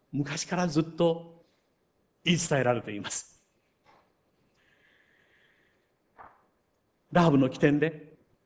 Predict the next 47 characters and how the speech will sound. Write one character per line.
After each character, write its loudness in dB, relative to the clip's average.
危 8
な 12
い 10
と 8
こ 6
ろ 12
を 6
助 -6
け 4
ら 2
れ、 0
そ 6
の 10
主 8
へ 12
の 12
信 6
仰 10
を 4
与 8
え 6
ら 10
れ 2
て 4
い 8
る 2
こ 0
と 4
に 2
驚 0
か -2
さ -2
れ、 -2
心 8
が 10
最 6
初 6
に 10
触 8
れ 12
合 8
っ -2
た 6
ラ 2
ハ 6
ブ -2
と 0